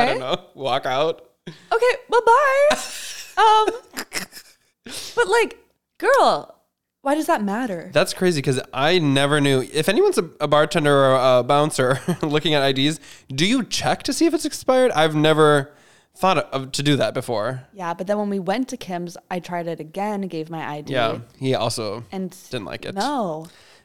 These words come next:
Speaker 1: They're
Speaker 2: Which is
Speaker 1: strict at
Speaker 2: crazy.
Speaker 1: Kim's.
Speaker 2: It's really strict at Kim's 'cause then we went to the next place and the guy said, "Well, happy belated birthday."
Speaker 1: <laughs>
Speaker 2: And I was like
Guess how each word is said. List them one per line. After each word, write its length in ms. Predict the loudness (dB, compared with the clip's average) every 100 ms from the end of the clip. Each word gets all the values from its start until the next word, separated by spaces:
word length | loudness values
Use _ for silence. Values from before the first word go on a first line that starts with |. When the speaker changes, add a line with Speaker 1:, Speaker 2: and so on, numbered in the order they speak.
| _
Speaker 1:
They're 400 | 2 4 6 4
Speaker 2:
Which 120 | 0
is 100 | -4
Speaker 1:
strict 360 | 0 0 0 0
at 120 | -2
Speaker 2:
crazy. 80 | -2
Speaker 1:
Kim's. 420 | -6 -6 -10 -10
Speaker 2:
It's 140 | -8 -8
really 220 | -6 -6
strict 220 | -6 -10
at 120 | -10
Kim's 260 | -8 -10 -8
'cause 100 | -8
then 100 | -6
we 60 | -4
went 140 | -6
to 60 | -8
the 60 | -8
next 200 | -8 -8
place 300 | -6 -6 -8 _
and 100 | -6
the 40 |
guy 140 | -4 -6
said, 260 | -8 -10
"Well, 120 | -4 -2
happy 240 | -2 -2
belated 360 | -2 -2 -4 -6
birthday." 460 | -8 -8 -14 -16 -16 -14
Speaker 1:
<laughs> 140 | -6
Speaker 2:
And 120 | -6 -8 -16 -20 -14
I 80 | -12
was 100 | -8
like 200 | -10 -12